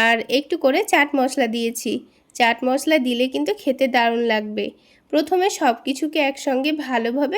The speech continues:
মিশিয়ে নিতে হবে। মশলার সঙ্গে পেঁয়াজ গাজরটাকে এইভাবে করে একটু মিশিয়ে নিচ্ছি। তো খুব ভালোভাবে মিশিয়ে নেওয়া হয়ে গেছে। এবার এখানে দুটো ডিম ভেঙে নেব। যেহেতু আমি এখানে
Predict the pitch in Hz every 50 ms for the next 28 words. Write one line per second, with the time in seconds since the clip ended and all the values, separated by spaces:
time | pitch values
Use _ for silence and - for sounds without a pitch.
0 | 480 403 294 285 277 - 269 240 240 226 220 - 226 247 254 214 220 214 214 -
1 | - _ _ - - - _ _ - 233 233 247 - 269 277 330 311 - 247 262
2 | 233 233 240 339 - - 285 240 226 226 226 233 233 240 233 233 247 240 247 -
3 | 254 262 - 269 - - 247 240 247 262 269 269 254 254 254 277 269 269 269 277
4 | - 392 440 440 339 302 294 - - 262 240 226 220 214 220 - - - 240 220
5 | 240 226 - _ _ _ _ _ _ _ _ _ _ _ _ _ _ _ _ _
6 | _ _ _ _ _ _ _ _ _ _ _ _ _ _ _ _ _ _ _ _
7 | _ _ _ _ _ _ _ _ _ _ _ _ _ _ _ _ _ _ _ _
8 | _ _ _ _ _ _ _ 330 330 - 370 294 294 285 294 247 254 262 254 320
9 | 320 285 320 311 302 302 294 - 349 311 311 320 311 311 320 320 302 339 311 320
10 | 294 277 254 254 262 - 339 427 554 - - - - _ - - 254 277 262 349
11 | 381 370 302 294 - 285 262 320 349 320 285 254 302 339 302 311 302 294 294 269
12 | 285 277 247 233 226 233 220 220 220 220 220 247 247 - _ _ _ _ _ _
13 | _ _ _ _ _ _ _ _ _ _ - 262 254 233 269 302 302 302 359 370
14 | 381 370 381 381 370 370 381 381 370